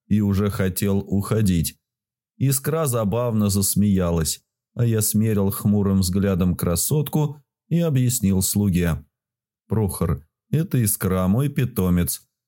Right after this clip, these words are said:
Она временно превратилась в девушку". "Ого, вот это метаморфоза", ответил он, продолжая таращить глаза.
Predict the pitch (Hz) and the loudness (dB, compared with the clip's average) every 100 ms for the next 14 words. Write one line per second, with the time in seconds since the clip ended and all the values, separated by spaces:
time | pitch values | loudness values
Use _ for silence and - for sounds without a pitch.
0 | _ 117 139 131 123 151 156 156 143 143 | _ -2 0 2 0 0 2 2 0 -2
1 | 147 143 139 135 98 104 98 113 104 98 | -2 0 -2 0 0 0 0 0 2 2
2 | 90 82 - 87 85 - _ _ _ _ | 2 0 -2 -2 -2 -6 _ _ _ _
3 | _ _ _ _ 101 117 127 123 104 98 | _ _ _ _ -2 2 2 2 2 2
4 | 135 175 143 104 98 - 127 - _ _ | 0 0 0 0 -2 -4 -8 -8 _ _
5 | 147 131 127 143 208 202 208 175 170 165 | -2 0 2 0 0 0 2 2 2 2
6 | 170 175 175 - 117 110 107 113 120 - | 0 2 0 0 0 0 0 0 -4 -8
7 | _ _ - 101 85 98 95 - 101 143 | _ _ -2 0 2 0 0 0 0 0
8 | 147 143 139 131 131 117 101 120 117 - | 0 0 -2 0 0 0 0 0 -2 -2
9 | 117 101 90 85 85 85 95 98 87 90 | -2 0 0 -2 -2 0 0 0 0 -2
10 | 85 | -4